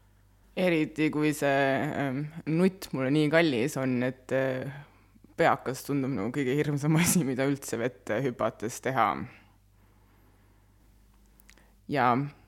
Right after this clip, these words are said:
nii piinlik, aga tegelikult ma ei tea, kas, äh, hapupiim läheb mullitama või? Üks asi, <laughs> mille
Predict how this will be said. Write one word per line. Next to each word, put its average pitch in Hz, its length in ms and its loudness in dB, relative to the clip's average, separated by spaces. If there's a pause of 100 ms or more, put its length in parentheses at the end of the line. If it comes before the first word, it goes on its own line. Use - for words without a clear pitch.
(380)
nii 185 160 4
piinlik, 143 400 4
aga 135 220 4
tegelikult 143 280 4
ma 135 120 2
ei 131 40 -2
tea, 147 200 8
kas, 127 260 -2
äh, 131 220 2
hapupiim 143 420 0
läheb 135 220 2
mullitama 135 480 0
või? 98 120 0 (3750)
Üks - 200 0
asi, 151 260 4
<laughs> 165 40 8
mille 254 480 12